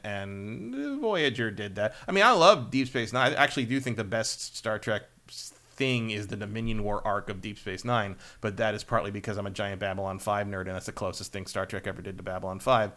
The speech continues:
For me, the, the, the kind of the overall best Star Trek stuff is when they're just, you know,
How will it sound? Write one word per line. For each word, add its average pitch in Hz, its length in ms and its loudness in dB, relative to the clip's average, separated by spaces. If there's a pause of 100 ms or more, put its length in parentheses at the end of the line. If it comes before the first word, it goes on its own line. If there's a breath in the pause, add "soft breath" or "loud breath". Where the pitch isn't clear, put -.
(200 soft breath)
For 110 120 -4
me, 110 140 -2
the, 101 100 -6
the, 98 320 -8 (140)
the 101 180 -6
kind 101 160 -4
of 92 60 -8
the 92 140 -6
overall 113 440 2
best 95 260 -4
Star 98 180 -2
Trek 95 260 -6
stuff 92 360 -2 (300 soft breath)
is 104 180 -6
when 104 140 -4
they're 98 100 -4
just, 101 320 -6
you 117 100 -4
know, 90 140 -6